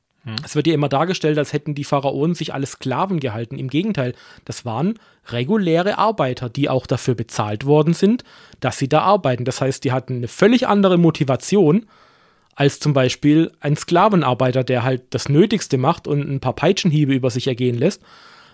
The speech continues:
Speaker 2: Aber bei den Pyramiden waren das richtige, fest angestellte Arbeiter, die sogar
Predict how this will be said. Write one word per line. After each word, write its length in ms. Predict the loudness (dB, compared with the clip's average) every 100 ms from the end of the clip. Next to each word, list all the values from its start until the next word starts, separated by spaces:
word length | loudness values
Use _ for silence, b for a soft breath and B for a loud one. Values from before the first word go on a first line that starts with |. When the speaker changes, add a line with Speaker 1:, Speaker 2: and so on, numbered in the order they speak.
| b
Speaker 2:
Aber 260 | -2 2 2
bei 100 | 2
den 140 | 0
Pyramiden 640 | 0 2 2 0 -2 -2
waren 240 | -2 -4 -2
das 340 | -2 -4 -10 -10
richtige, 760 | -6 -6 -6 -6 -4 -4 -8 -14 _ _
fest 420 | -2 0 0 0
angestellte 640 | -2 0 0 0 0 0 0
Arbeiter, 400 | 0 0 -2 -4
die 220 | -4 -4
sogar 480 | -2 2 2 2